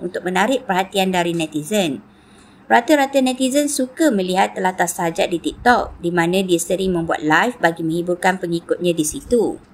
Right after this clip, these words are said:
Sajat dikenali dengan perangai yang masuk air yang membuatkan ramai gemar memasuki apabila dia melakukan live di TikTok miliknya. Setiap kali menonton live Sajat,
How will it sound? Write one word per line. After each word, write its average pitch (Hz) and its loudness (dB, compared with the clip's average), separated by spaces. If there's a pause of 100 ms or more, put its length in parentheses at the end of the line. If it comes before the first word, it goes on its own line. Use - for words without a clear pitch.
(800)
Sajat 240 2
dikenali 254 0
dengan 233 -2
perangai 233 0
yang 220 2
masuk 208 0
air 170 0
yang 202 0
membuatkan 185 -2
ramai 185 0
gemar 208 0
memasuki 175 -4
apabila 180 -2
dia 185 0
melakukan 170 -2
live 180 -2
di 160 -2
TikTok 160 -2
miliknya. 156 -2 (960)
Setiap 247 0
kali 262 2
menonton 247 0
live 254 0
Sajat, 190 -2